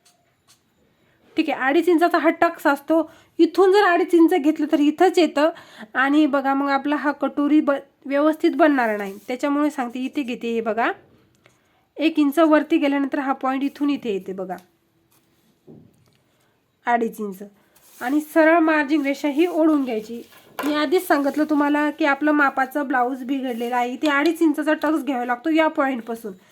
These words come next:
पण ते कटोरी टक्स पॉइंट ते मापाचा ब्लाऊजचा बिघडलेला होता, त्याच्यामुळे इथे आपल्याला एक इंच डाऊन जायचं गरज पडते. अद-, otherwise माझं जे कट, माझं जे ब्लाऊज असतं, त्याच्यामध्ये आपल्याला कमी वगैरे जायचं काम नाही. आपण जेव्हा मापाहून ब्लाऊज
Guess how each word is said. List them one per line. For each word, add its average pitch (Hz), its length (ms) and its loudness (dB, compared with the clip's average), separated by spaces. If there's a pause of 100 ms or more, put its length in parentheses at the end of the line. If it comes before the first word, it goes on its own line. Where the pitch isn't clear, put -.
(320)
पण 285 140 -6
ते 330 60 -2
कटोरी 330 500 2 (100)
टक्स 311 280 0
पॉइंट 302 440 2
ते 320 80 2
मापाचा 285 440 0
ब्लाऊजचा 262 460 0
बिघडलेला 302 560 2
होता, 233 220 -6
त्याच्यामुळे 302 520 0
इथे 302 260 0 (760)
आपल्याला 285 300 0
एक 320 280 -2
इंच 294 200 2
डाऊन 294 380 4
जायचं 277 400 2
गरज 320 240 4
पडते. 226 260 -8
अद-, 262 300 -6 (100)
otherwise 320 520 2
माझं 277 360 0
जे 339 220 0
कट, 294 300 -4
माझं 262 280 -2
जे 311 140 2
ब्लाऊज 285 360 0
असतं, 302 320 0 (540)
त्याच्यामध्ये 320 380 2
आपल्याला 320 260 4
कमी 330 300 2
वगैरे 302 400 2
जायचं 269 300 0
काम 285 180 0
नाही. 269 120 2
आपण 254 200 -4
जेव्हा 277 240 2
मापाहून 294 520 2
ब्लाऊज 262 340 -2